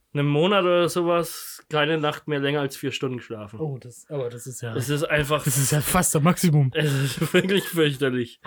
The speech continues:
Speaker 1: Äh, und dann, dann kommt noch dazu, ich hab in letzter Zeit, man kennt es, man hat so YouTube-Phasen,
Speaker 2: Hm.
Speaker 1: wo man so eine Art von Video eine ganze Zeit lang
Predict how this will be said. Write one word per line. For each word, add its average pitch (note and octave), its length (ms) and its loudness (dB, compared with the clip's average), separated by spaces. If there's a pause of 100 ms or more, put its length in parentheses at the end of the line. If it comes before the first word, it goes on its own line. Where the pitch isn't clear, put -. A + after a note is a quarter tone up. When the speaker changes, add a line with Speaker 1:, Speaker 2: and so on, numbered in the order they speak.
(400)
Speaker 1:
Äh, D3 320 2 (1160)
und D3+ 140 2
dann, E3+ 180 4
dann E3 140 2
kommt F#3 160 0
noch F3 100 0
dazu, E3+ 480 0
ich D3+ 160 -4
hab D#3+ 140 -2
in C#3+ 100 -2
letzter D3+ 300 0
Zeit, C#3+ 260 -2 (240)
man F#3 140 -4
kennt D#3+ 180 2
es, C#3 100 -4
man C3 120 -4
hat C#3 160 -6
so C3+ 80 -2
YouTube-Phasen, A#2+ 960 -4
Speaker 2:
Hm. C3 320 0
Speaker 1:
wo C3 40 -2
man C3+ 60 -2
so D3+ 140 -2
eine E3+ 300 2
Art D#3 180 0
von C#3 220 -2
Video E3+ 560 0 (480)
eine D#3 180 0
ganze D#3+ 300 2
Zeit D#3+ 240 2
lang D3+ 280 0